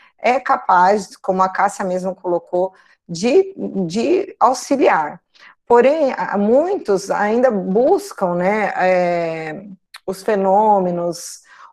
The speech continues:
a mediunidade de cura, e acabam, é, esquecendo, ou, a, é, né, perdidos na ilusão, que o trabalho necessário, principal, é de aprimoramento,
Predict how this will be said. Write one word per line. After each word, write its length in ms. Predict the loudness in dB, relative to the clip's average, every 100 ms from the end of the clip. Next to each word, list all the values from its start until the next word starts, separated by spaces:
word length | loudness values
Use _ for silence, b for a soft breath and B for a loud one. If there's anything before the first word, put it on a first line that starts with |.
| _
a 220 | 0 2
mediunidade 760 | 2 0 0 4 4 4 0
de 120 | -4 -6
cura, 600 | -6 -4 0 2 0 -2
e 240 | -6 -4 -2
acabam, 580 | -2 -2 -2 -2 -2 -2
é, 540 | -2 2 2 0 -2
esquecendo, 1040 | -6 -6 -6 -6 -8 -6 -4 -4 -4 -6 -2
ou, 280 | 0 0 -2 -12 -4
a, 180 | -2 -2
é, 260 | -4 -8 -8 -12
né, 380 | -10 -10 -10 -16 -20 _ _ _
perdidos 460 | -2 0 0 -2 -4
na 120 | -4
ilusão, 600 | 0 -2 0 -2 -2 -4 B B B B _
que 160 | 0
o 40 | 0
trabalho 460 | 2 2 4 4
necessário, 1080 | 2 0 -2 -6 -4 -2 2 2 4 2 -2
principal, 880 | -6 -6 -8 -14 -4 0 0 0 -2 -2
é 160 | -4
de 140 | 0 -2
aprimoramento, 1000 | -2 -4 -4 -4 -6 -6 -6 -8 -12